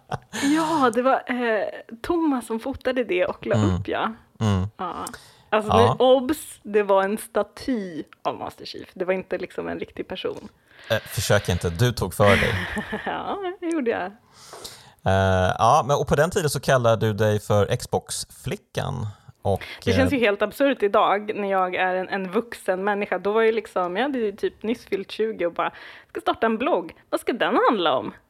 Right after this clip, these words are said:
Speaker 2: Och då hade jag precis skaffat en Xbox och bara, "Ja, men det blir en Xbox-blogg. Kul!"
Speaker 1: <laughs>
Speaker 2: Eh, och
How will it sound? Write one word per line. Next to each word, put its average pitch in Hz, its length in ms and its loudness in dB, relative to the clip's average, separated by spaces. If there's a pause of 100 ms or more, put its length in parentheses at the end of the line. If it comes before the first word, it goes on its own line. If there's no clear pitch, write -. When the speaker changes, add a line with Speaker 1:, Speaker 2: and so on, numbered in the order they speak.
(140)
Speaker 2:
Och 240 100 0
då 240 80 4
hade 220 100 4
jag 208 80 -2
precis - 220 -4
skaffat 190 260 -4
en 190 160 -4
Xbox - 280 -12
och 180 60 -8
bara, 160 120 -10 (220)
"Ja, 359 200 2
men 311 160 0
det 302 80 -4
blir 185 160 -6
en 185 140 -4
Xbox-blogg. - 600 -2 (140)
Kul!" 196 500 2
Speaker 1:
<laughs> 151 80 2 (540)
Speaker 2:
Eh, 175 520 2
och 190 140 -2